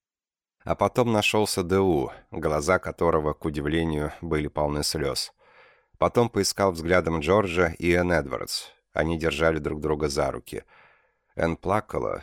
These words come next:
но Джордж ответил ему улыбкой и крикнул, возвысив голос над поднятым ребятишками гвалтом:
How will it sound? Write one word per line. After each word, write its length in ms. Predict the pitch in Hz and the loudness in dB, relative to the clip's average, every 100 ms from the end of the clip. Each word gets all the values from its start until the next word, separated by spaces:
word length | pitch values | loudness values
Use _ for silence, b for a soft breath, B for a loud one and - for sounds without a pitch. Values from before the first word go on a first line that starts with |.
| - | -8
но 140 | 87 110 | -4 -2
Джордж 360 | 110 147 - | 2 2 0
ответил 440 | 110 107 117 107 92 | -4 -2 -2 0 0
ему 200 | 87 82 | 2 0
улыбкой 540 | 87 117 - 87 76 - | 0 -2 -4 -4 -4 -4
и 100 | 92 | -6
крикнул, 560 | - 113 - 78 69 | -2 -4 -4 -6 -4
возвысив 500 | 73 73 78 76 73 | -2 -2 -2 -4 -4
голос 380 | 71 87 87 - | 0 0 2 -2
над 220 | 71 71 | -8 -10
поднятым 500 | - 85 80 76 78 | -4 -2 -2 -4 -4
ребятишками 680 | 73 73 73 76 71 78 76 | -4 -6 -6 -6 -6 -4 -6
гвалтом: 560 | 73 76 67 - 57 | 0 0 0 -4 -10